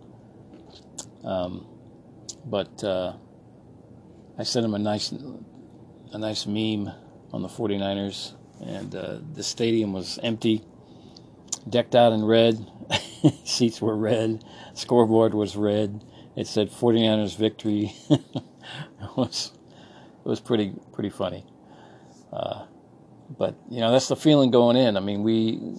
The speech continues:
you know, this is a rivalry game for us. Um, these players may not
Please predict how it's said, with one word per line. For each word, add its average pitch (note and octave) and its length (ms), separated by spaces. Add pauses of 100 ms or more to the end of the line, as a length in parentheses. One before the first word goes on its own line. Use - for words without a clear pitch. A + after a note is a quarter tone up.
(200)
you A2 80
know, G2+ 260 (840)
this C3 140
is D#3+ 100
a D3 80
rivalry A#2 500
game G#2+ 260
for G#2+ 200
us. - 280 (580)
Um, - 500
these B2+ 160
players C#3+ 420
may G#2+ 140
not F#2+ 240